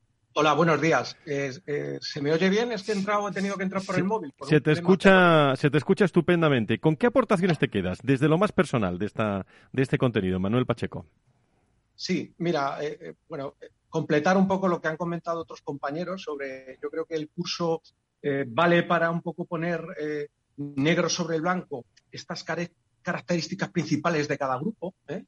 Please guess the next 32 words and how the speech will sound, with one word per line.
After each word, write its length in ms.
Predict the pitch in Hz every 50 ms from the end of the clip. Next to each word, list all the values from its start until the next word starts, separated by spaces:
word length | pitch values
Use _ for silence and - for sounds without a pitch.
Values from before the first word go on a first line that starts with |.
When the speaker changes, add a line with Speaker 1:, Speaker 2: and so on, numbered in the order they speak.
| _
Speaker 1:
Y 80 | - 139
sobre 260 | - - 143 143 143
todo, 360 | - 170 185 185 180 175 - _ _ _ _ _ - -
eh, 60 | - - - - - - 143
yo 120 | 127 170 180
lo 120 | 185 180
que 80 | 180 180
he 20 |
visto 180 | 180 175 - 196
más 160 | 180 170 -
importante 500 | 185 175 - 170 - - 180 160 - 175
es 120 | 165 - - _
cómo 220 | - 190 196 202 185
se 160 | 196 196 190
ve 120 | 185 175
cada 200 | - 180 170 170
grupo 280 | 165 175 196 190 - 160
y 100 | 147 -
cómo 240 | - 208 208 202 190
le 140 | 175 170
ve 140 | 160 180 220
el 100 | 214 170 -
resto 300 | 185 170 - - 185 175
de 80 | 160
generación. 540 | - - 151 151 151 143 - 196 208 - - _
Me 100 | - 127
parece 280 | - 131 139 - - 156
muy, 360 | 151 147 151 151 151 147 - _ _ _ _ _ _ _ -
muy 200 | 151 151 156 151
práctico 460 | - - 170 - - - 151 - 160
y 20 | 151
relevante. 560 | 156 156 156 160 175 190 190 190 180 190